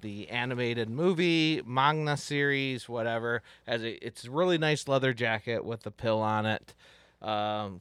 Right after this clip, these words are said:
good for health, bad for education. And I have matching red leather pants to go with it, too. Um, I think they fell on the floor. I, I guess that's a good place for leather pants, is on the floor. I mean,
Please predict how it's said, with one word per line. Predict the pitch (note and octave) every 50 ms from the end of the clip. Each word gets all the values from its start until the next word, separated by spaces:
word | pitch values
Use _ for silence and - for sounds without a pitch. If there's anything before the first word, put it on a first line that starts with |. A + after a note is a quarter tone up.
| _
good | - F3+ A3 F#3
for | - - G#3 G#3 G3+ D#3+
health, | C3 C3+ C3+ E3+ F3 D#3+ - _
bad | - B2+ A#2+ B2 B2
for | - C3 B2
education. | B2 B2 A#2+ A#2 - B2+ A2+ G#2 G2 - A2+ G#2+ F#2+ - - - - - - - -
And | F3+ G3+ A3
I | A3 A3
have | G#3 A3 G#3+ G3 F#3 E3+
matching | F#3+ G#3+ G#3 G#3 G#3+ G3+ - - A3+ A3+ G#3 G3 F3
red | D#3 F#3 G3 G#3+ F#3+ D#3+
leather | F#3+ G3 G3+ F3+ G3
pants | D#3+ - - G#3 G#3+ G#3+ G3+ - - -
to | -
go | E3 F3 F3 E3+
with | E3 F3+ F3 - -
it, | - G2 -
too. | - E3 D3 A#2 G#2 F#2 - _ _ - - _ _ - _ _ _ -
Um, | - B2 A#2 A2+ G#2+ G#2+ A2 G#2 _ _ _ _ _ _ _ _ - - - _ _ _ - - - _ _ _ _ _ _ _ _ _ _ _ _ _ _ _ _ _ _ _
I | -
think | - A3 -
they | - G2+
fell | F2+ - C#3+ C3+ B2+
on | A2+ G#2
the | F2 -
floor. | - - - G3 - - - - - - - - _ _ _ _ _ _ _ - - - - - - - - -
I, | - A2 D#2+
I | E2 G#2 A#2+
guess | B2+ D#3+ F#3+ - -
that's | G#3 G#3 - -
a | F#3+
good | D#3+ F3 F3+ -
place | - F3+ F#3 F#3+
for | - - C3+
leather | B2+ A#2+ A2+ G#2 G#2+ G#2
pants, | - - A#2 G#2+ G2+ G2 -
is | A2+ A2 G#2
on | A2+ A2+ A2
the | G2+ F2+
floor. | - - - A2 G#2 F#2+ F2 F2 F2+
I | F#2+ G2
mean, | G2 F#2+ F2+ F2 F2 F#2